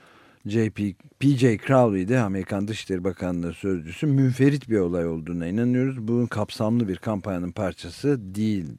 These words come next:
O, bunu böyle düşünmüyoruz." demiş. "Çin de nüfuzunu kullansın." demiş. Ayrıca da tek müttefiki olarak belirtilen Çin'in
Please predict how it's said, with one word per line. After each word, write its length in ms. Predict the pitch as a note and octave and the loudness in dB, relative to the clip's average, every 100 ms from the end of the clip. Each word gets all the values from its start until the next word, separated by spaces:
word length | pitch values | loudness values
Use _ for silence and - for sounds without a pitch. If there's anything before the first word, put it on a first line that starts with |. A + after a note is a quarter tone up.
| - - F#2 F2+ D#2+ - | -18 -18 -14 -12 -12 -8
O, 160 | F#2+ F2+ | -8 -6
bunu 420 | G#2+ A#2 G#2 G#2 | -2 0 0 2
böyle 260 | A2 A2 | 2 2
düşünmüyoruz." 640 | A#2+ - A#2 G2+ E2 D#2 E2 | -2 0 0 2 -2 -4 -4
demiş. 420 | A2 D3 - - _ _ _ _ _ _ _ _ _ _ _ - - _ _ _ _ - | -2 0 -2 -12 _ _ _ _ _ _ _ _ _ _ _ -20 -20 _ _ _ _ -8
"Çin 420 | - C#3+ C3+ B2+ | 2 4 6 6
de 260 | D#3 D3+ G#2 | 6 4 0
nüfuzunu 580 | B2 - B2 A2 B2+ A#2 | -2 0 0 2 0 0
kullansın." 760 | A2 G2+ F#2 E2 - F#2 - - | -2 -2 -4 -6 -10 -10 -10 -14
demiş. 600 | D2 E2 D#2 - - - - _ | -14 -12 -12 -14 -16 -18 -20 _
Ayrıca 560 | F#2+ F2 D2+ D#2+ D2+ A#1+ | -14 -14 -14 -12 -12 -14
da 140 | C2+ - | -18 -16
tek 380 | - A2 - - | -8 -8 -10 -12
müttefiki 720 | F2 F2 - D#2+ F2 E2 - | -10 -10 -12 -12 -12 -12 -10
olarak 420 | D2 C#2+ C#2+ D2 - - - - A1+ | -10 -8 -10 -12 -16 -20 -20 -18 -14
belirtilen 720 | E2 F#2 E2 - G2 A2 C3 C3 _ _ _ - | -10 -10 -10 -12 -6 -4 -4 -6 _ _ _ -18
Çin'in 420 | - G2 G#2+ | -10 -6 -6